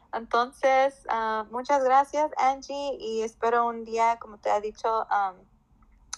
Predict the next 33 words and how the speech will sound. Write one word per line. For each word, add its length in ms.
poder 220
saber 560
más 320
de 280
cómo 240
va 180
lo 140
de 140
tu, 300
de 420
saber 320
de 120
lo, 160
de 120
tu 120
daycare. 540
Y, 140
este, 560
espero 300
que 100
todos 340
tengan 360
un 160
feliz 480
día. 420
Muchas 320
gracias 320
por 160
acompañarnos 1000
hoy 200
en 100
este 440
episodio 760